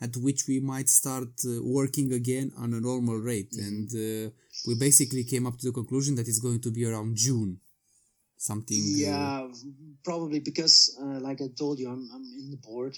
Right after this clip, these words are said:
Speaker 2: with, uh, our dental society, and, uh, we completely, it's, normally it's, it's until next week, we completely expect that it at least gets extended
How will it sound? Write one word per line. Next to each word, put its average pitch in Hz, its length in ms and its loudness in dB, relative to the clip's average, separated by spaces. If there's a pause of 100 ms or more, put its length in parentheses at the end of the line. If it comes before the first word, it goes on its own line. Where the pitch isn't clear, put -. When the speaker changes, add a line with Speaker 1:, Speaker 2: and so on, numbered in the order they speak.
Speaker 2:
with, 123 200 -10
uh, 117 320 -12
our 113 160 -18
dental 117 300 -10
society, 120 880 4
and, 117 580 -6
uh, 110 440 -10 (480)
we 123 120 -12 (180)
completely, 127 1040 -4
it's, 127 280 0
normally 139 500 -4 (120)
it's, - 400 8
it's - 240 0
until 117 340 -8
next 113 360 0
week, 117 200 -12
we 113 60 -16
completely 107 640 -14
expect - 480 4
that 104 160 -10
it 101 160 -14 (180)
at - 140 -16
least - 680 4
gets 110 280 -4
extended 107 600 -4